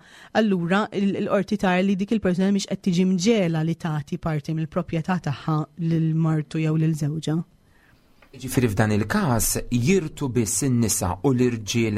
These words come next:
Speaker 2: tal-ulied jekk fit-testament oriġinali jkun hemm referenza illi u
Speaker 1: Qed,
Speaker 2: x'hekk,
Speaker 1: qed
Speaker 2: inkella
Speaker 1: tħalli,
Speaker 2: jekk ma
Speaker 1: eżatt.
Speaker 2: jkunx hemm miktub,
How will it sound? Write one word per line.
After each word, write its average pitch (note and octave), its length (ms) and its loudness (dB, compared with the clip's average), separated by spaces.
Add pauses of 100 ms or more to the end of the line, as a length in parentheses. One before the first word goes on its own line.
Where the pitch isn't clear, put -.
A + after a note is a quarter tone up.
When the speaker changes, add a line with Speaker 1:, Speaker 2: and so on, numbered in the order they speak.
(140)
Speaker 2:
tal-ulied A2 680 0
jekk C#3+ 400 -2
fit-testament B2+ 880 -2
oriġinali B2 640 0
jkun A#2+ 320 0
hemm F3 160 2
referenza D3+ 720 0 (500)
illi G3+ 760 0
u A#3+ 80 -6 (240)
Speaker 1:
Qed, - 160 0
Speaker 2:
x'hekk, A2 240 -4
Speaker 1:
qed G3+ 100 2
Speaker 2:
inkella C#3+ 220 -2
Speaker 1:
tħalli, A#3 400 2
Speaker 2:
jekk C#4 100 -6
ma D#3 140 -2
Speaker 1:
eżatt. E3 100 -6
Speaker 2:
jkunx D3 320 -6
hemm A2+ 400 -6 (300)
miktub, D#3 680 -2